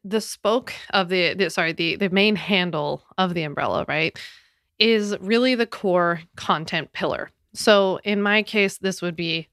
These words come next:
legal for online businesses, for online coaches and service providers. So we'd be talking about contracts and website policies, registering your business, business insurance, taxes, like,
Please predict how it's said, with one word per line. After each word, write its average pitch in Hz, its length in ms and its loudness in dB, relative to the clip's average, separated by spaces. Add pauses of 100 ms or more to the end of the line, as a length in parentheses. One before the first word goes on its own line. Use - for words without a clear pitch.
(160)
legal 180 580 2
for - 220 -2
online 165 340 -4
businesses, - 500 -8
for - 100 -14
online 170 300 -4
coaches 175 540 -2
and 151 280 -8
service - 460 -6
providers. - 520 -10 (520)
So 208 200 4
we'd 175 200 0
be 175 120 -2
talking 165 340 -4
about - 300 -2
contracts 208 680 2
and 165 120 -10
website 220 360 -2
policies, 180 520 -2
registering 220 540 0
your 185 120 2
business, 165 380 -2
business 247 380 0
insurance, 190 640 0
taxes, 233 460 -2
like, 156 180 -4